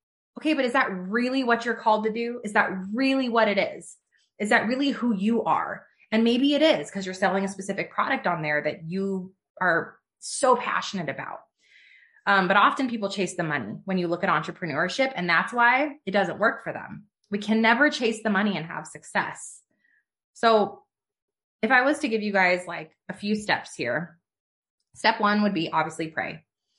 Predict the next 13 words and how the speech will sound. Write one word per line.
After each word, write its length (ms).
and 100
ask 280
God 180
to 80
lead 260
you. 160
The 120
second 400
thing 140
is 120
to 140
figure 340
out, 320